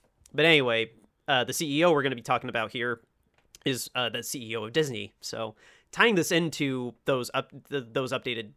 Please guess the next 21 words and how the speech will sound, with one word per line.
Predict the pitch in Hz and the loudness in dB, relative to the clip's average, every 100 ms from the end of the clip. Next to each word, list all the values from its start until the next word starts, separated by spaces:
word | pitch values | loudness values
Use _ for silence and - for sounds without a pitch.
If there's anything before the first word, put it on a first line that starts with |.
| _ | _
release | 127 127 143 | -10 -6 -6
dates, | - 117 117 - _ _ _ _ _ | -6 -10 -10 -14 _ _ _ _ _
uh, | 135 123 120 | 0 0 0
the | 123 120 | -4 -4
new | 123 165 190 | 0 0 0
Disney | 147 135 127 | 0 -2 -2
C | 110 127 123 | -8 -10 -8
E | 117 | -6
O, | 110 | -6
it's | 113 156 | -6 0
not | 165 | 0
Bob | - 131 | 2 0
Iger | 123 117 117 | 0 0 -4
anymore, | 113 113 117 | -6 -8 -8
if | 117 | -10
you | |
didn't | 110 107 | -12 -10
know, | 110 113 113 | -10 -10 -12
it's | - 120 - - _ _ - | -8 -8 -8 -12 _ _ -2
Bob | 127 151 151 - _ | 2 4 2 -4 _
Chapek. | - 127 - - | -4 -4 -4 -20